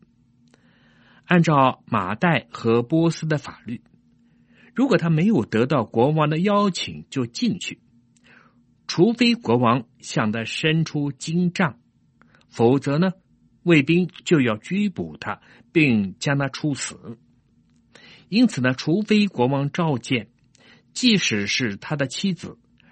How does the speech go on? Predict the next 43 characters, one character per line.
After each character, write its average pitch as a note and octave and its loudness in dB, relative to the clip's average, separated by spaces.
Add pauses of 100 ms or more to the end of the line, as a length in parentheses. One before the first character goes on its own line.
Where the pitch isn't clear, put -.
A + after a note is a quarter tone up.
(180)
谁 - 0
也 B3 6
不 C#3+ -2
能 G#2+ 0 (120)
自 - -2
己 E2 -10
去 A#2 -8
见 - 0
他。 - -14 (1080)
在 C#3 4
没 G#2 2
有 G3+ 4
得 G2+ -4
到 C#3 -2
他 - -12
的 D3+ -4
呼 G3 -6
召 F#3+ -2
的 F#2 -12
情 - -8
况 G#2+ -8
下， - -10 (760)
谁 G3+ 2
敢 G#2 -4
进 D#3+ -2
到 G2 -10
他 - -18
的 D3 -6
皇 A#2 -2
庭， C#3 -6 (120)
就 - -2
意 F3+ 2
味 G2 -6
着 F2+ -10 (640)
即 F#3+ -4
刻 - 0
的 F2+ -8
死 - -12
刑， G2 -8 (1120)
除 D#3+ 0
非 G3 0
国 A2+ -2
王 B2 -2